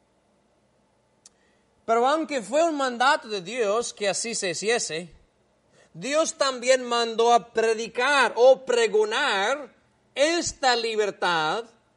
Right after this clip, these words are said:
en la tierra a todos sus moradores.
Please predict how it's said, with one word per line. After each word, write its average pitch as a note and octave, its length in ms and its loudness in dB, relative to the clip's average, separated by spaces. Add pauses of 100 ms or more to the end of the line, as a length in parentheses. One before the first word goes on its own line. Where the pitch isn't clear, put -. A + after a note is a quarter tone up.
(140)
en C4+ 240 0
la C#4+ 220 -2
tierra F#3 580 -4 (220)
a G#3+ 380 0
todos D4 760 4
sus - 800 -4 (400)
moradores. G3 1080 -4